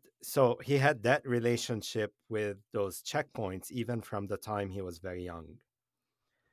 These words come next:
By the time he came back from the U S A, he had a driver's license, but now the checkpoints had become permanent. And y-, y-, he needed a permit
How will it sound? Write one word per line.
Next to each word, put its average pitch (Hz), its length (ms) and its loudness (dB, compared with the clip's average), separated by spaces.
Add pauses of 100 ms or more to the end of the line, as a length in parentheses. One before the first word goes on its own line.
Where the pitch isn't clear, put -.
(420)
By 127 180 8
the 135 120 4
time 165 400 4
he 131 200 -6
came 131 340 2
back 127 540 0
from 107 360 0
the 107 160 0
U 107 220 -6
S 107 240 -4
A, 104 200 -4
he 101 160 -10
had 113 240 -2
a 165 80 2
driver's 98 500 -2
license, 90 680 -12
but 101 280 -4 (760)
now 135 280 6
the 131 120 0
checkpoints 127 580 0
had 101 180 -4
become 101 360 -6
permanent. 98 680 -2 (760)
And 113 320 -2 (1200)
y-, 143 300 -8
y-, 139 140 0
he 131 160 2
needed 127 340 4
a 110 60 2
permit 156 480 -2